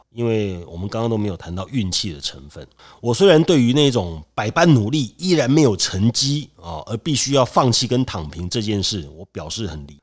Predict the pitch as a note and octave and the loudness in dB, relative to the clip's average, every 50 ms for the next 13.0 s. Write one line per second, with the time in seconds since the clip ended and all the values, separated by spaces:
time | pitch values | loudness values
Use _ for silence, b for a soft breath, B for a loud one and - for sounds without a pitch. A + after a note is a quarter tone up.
0 | _ _ - B2 F3 F3 E3+ C3 G#2 - - D#3 C#3 - - E2+ - G#2 G#2+ A#2+ | _ _ -6 -2 0 2 2 2 2 2 0 0 0 -2 -4 -6 -6 -6 -4 -2
1 | A#2 G#2+ F#2 E2+ E2+ E2 E2+ E2+ - _ _ _ _ _ - A#2 A2+ G2+ - A2 | -2 -2 -4 -4 -8 -10 -12 -14 -14 _ _ _ _ _ -8 -6 -6 -4 -4 -4
2 | F#2+ E2 D#2 C#2 D2+ E2+ D#2+ D2 - G2 F2+ - G2 E2+ D2+ F2 E2 D#2 - - | -4 -6 -8 -10 -14 -16 -16 -16 -14 -14 -12 -12 -12 -12 -12 -12 -12 -12 -12 -10
3 | F#2 F2+ F2 E2 C#2+ C2+ C2+ C#2 C2+ - - - D2 C2 _ _ _ _ F#2 G2 | -10 -10 -8 -10 -12 -16 -20 _ _ -12 -12 -12 -12 -14 _ _ _ _ -16 -12
4 | - - G#2+ F#2+ - A#2 A2 G2+ F#2+ F#2 F2+ D#2 - G#2+ G2 F#2 E2+ E2 D#2+ D2+ | -8 -8 -6 -6 -4 -4 -4 -4 -4 -6 -6 -8 -8 -8 -8 -8 -8 -10 -12 -14
5 | D2+ D#2 F#2 G2+ F#2 D2+ F2+ F#2 - - - E2 E2 F2+ G#2+ G#2+ F#2+ D#2+ - - | -12 -10 -8 -8 -8 -8 -10 -12 -12 -14 -14 -14 -12 -10 -8 -8 -10 -10 -14 -16
6 | - C#2+ - - F2 E2+ F2 F2 - - - - F2 E2 F#2 A#2+ C#3+ B2+ F#2+ - | -18 -20 -20 -20 -20 -20 -16 -10 -6 -6 -4 -4 -6 -6 -4 -2 -2 -2 -2 -4
7 | - - - D#2+ E2+ - - - D2+ - - D2 D2+ - - D#2+ C#2 - _ _ | -6 -8 -8 -12 -14 -14 -16 -18 -18 -18 -18 -18 -16 -16 -16 -16 -18 -18 _ _
8 | _ _ _ _ _ G2+ G2+ G2+ G2 F#2+ F#2 - - - G2 G#2+ B2+ B2+ A#2+ A#2+ | _ _ _ _ _ -12 -8 -6 -6 -4 -4 -4 -4 -4 -2 0 0 0 0 0
9 | G#2 - A2+ A2 A2+ G2+ A#2 A2+ G2+ E2 D2+ D2 D2+ - - A2 E2+ - D2 C#2 | 0 0 0 0 0 -2 -2 -2 -2 -4 -6 -10 -10 -10 -8 -8 -8 -10 -10 -8
10 | - - - A2 F#2+ D#2 - G#2 D#2+ D2 D2 - - - - - _ - - D2 | -6 -6 -6 -6 -6 -8 -8 -8 -8 -8 -10 -10 -12 -14 -18 -20 _ -20 -20 -20
11 | - - _ _ _ _ - G#2 G#2 - - - - - - - F2 F2+ F2 F#2 | -20 -20 _ _ _ _ -12 -12 -10 -6 -4 -2 0 0 0 0 -2 -4 -8 -10
12 | F2 E2+ E2 E2 D#2+ _ - D3+ - - - - - D#2+ C#2+ D2 D#2+ E2 D#2+ D#2 | -8 -10 -10 -12 -12 _ -8 -4 -2 -2 -4 -4 -6 -12 -16 -16 -16 -16 -16 -18